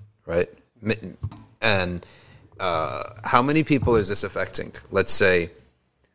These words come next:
a thousand people directly move into Pakistan in a year, right? Is that gonna really change Pakistan? A thousand people?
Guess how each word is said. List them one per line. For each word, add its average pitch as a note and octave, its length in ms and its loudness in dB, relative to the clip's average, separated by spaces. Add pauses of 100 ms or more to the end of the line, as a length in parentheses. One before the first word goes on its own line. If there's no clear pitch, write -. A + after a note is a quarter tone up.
(440)
a F#2+ 60 -2
thousand G2 760 0 (800)
people G#2 360 0
directly F#2 680 4 (380)
move G2 240 -2
into F#2+ 220 0
Pakistan F2+ 640 -2 (100)
in F2+ 140 -8
a E2+ 40 -10
year, E2+ 440 -6 (240)
right? F2 280 -2 (280)
Is - 100 -6
that G#2 140 2
gonna C#3 160 0
really C3+ 180 4
change G#2 560 -2
Pakistan? - 480 -6 (100)
A - 60 -20
thousand F#2+ 400 -6
people? G2+ 340 -8